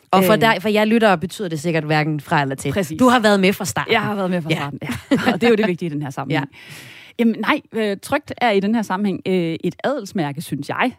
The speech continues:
Speaker 1: Mhm.
Speaker 2: Fordi, øh, der er rigtig meget, øh, findes rigtig meget fjernsyn, øh, ude i, i, i verden og i Danmark, hvor folk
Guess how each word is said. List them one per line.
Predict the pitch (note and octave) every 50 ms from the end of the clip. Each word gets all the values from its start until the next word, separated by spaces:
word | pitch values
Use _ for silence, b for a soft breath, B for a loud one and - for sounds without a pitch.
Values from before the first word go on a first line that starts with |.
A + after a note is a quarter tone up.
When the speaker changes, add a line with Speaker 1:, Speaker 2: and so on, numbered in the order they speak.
| _ - -
Speaker 1:
Mhm. | E3+ -
Speaker 2:
Fordi, | G3+ G#3+ G#3 G3+ F#3 -
øh, | - G3 F#3+ F3+ E3+ E3+ E3 E3 D#3+
der | -
er | A3+ A#3 G#3+ -
rigtig | B3 D4 D#4 C4+
meget, | B3+ A#3+ B3 B3+ A#3+ A#3
øh, | A3 G#3 G#3 G3 F3 F#3+
findes | - - B3+ C4+ C4
rigtig | C4 C#4+ D4
meget | C4 B3 C4+
fjernsyn, | - B3+ B3+ C4+ - C#4 A#3+ A3+ A3
øh, | G#3+ G3+ G3 F#3+ G3 -
ude | - - A#3 B3+ B3+ B3+ B3
i, | A#3+ G#3+ G3 F#3 F#3 - _ _ _ _ _ -
i, | - A3 E3 -
i | - G3+ F#3+
verden | E3 F#3 F#3 G#3+ - C4
og | A#3+ -
i | G3+
Danmark, | - G3 G3 A3+ B3 B3 B B B B B B B B B
hvor | G3+ G#3+ G#3
folk | - - A3 G3+ -